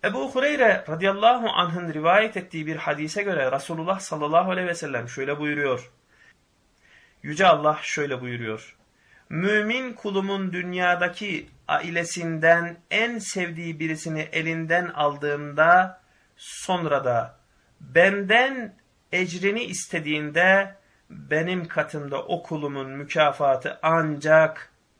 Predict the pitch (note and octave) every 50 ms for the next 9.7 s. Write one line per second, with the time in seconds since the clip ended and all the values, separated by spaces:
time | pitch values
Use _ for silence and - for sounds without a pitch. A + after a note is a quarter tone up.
0 | _ D3 B2+ C3 C#3+ D3 C#3+ C#3 C3 C3 C3 B2+ C3 C3+ C3+ C3 C3 _ - -
1 | C#3+ A#2 A2 - - _ _ _ _ _ _ _ _ _ _ _ - C#3+ C#3 C3
2 | B2 - - C3+ A#2+ A#2+ A#2 A#2+ B2 A#2 A2+ A2+ A2+ - - B2 B2 A#2+ - -
3 | A2 F#2+ - _ _ _ _ _ _ _ _ _ _ _ _ _ _ _ _ _
4 | _ _ _ _ _ _ _ _ _ _ _ _ _ _ _ _ _ _ _ _
5 | _ _ _ - _ _ _ _ _ _ _ _ _ _ _ _ _ _ _ F3+
6 | E3 A3 C4 G#3+ A#3+ A#3 A3 G#3 G3+ G3 F#3+ F#3+ F3+ F#3 F3+ E3 C#3+ C#3+ - -
7 | - F3+ F3 F3 F3 G3 A3 A3+ F#3+ - G3+ F3+ F3+ F3+ F3 F3 E3 E3 E3 -
8 | - - F3+ F3 E3+ D#3+ - E3 D#3 D#3 D#3+ E3 D#3 C#3+ C#3+ C#3+ C#3+ C#3 C3+ -
9 | - D3 C#3+ C#3+ C#3+ C3 B2 B2 B2 A#2+ A#2 A2+ A2+ A2+